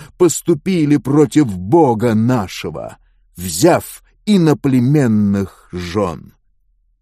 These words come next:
Одного из сыновей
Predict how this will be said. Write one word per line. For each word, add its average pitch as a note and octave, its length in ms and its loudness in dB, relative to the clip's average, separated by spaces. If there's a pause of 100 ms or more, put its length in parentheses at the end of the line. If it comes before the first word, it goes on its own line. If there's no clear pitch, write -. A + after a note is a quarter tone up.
(760)
Одного C#3+ 720 2
из C3 300 -2
сыновей C3+ 960 0